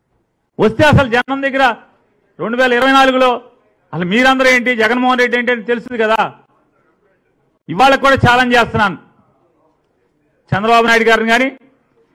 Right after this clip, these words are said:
లేదా నిన్న మా ఊరు వచ్చి మీటింగ్ పెట్టినటువంటి పెద్ద మనిషిని కానీ,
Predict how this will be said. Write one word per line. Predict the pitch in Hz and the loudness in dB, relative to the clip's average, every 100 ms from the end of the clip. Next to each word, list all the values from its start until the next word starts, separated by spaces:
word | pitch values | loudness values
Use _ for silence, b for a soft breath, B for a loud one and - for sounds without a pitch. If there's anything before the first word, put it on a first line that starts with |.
| _ - | _ -4
లేదా | 175 240 262 | 0 4 2
నిన్న | 247 240 233 | 2 -4 -2
మా | 208 214 | 0 0
ఊరు | 226 247 | 0 -2
వచ్చి | 240 240 220 196 - _ | -2 -4 -4 -4 -12 _
మీటింగ్ | 143 214 226 214 | -6 -4 -4 -2
పెట్టినటువంటి | 208 190 185 190 170 | -4 -4 -8 -8 -6
పెద్ద | 165 160 | -6 -6
మనిషిని | 180 143 151 | -6 -8 -6
కానీ, | 131 113 | -6 -6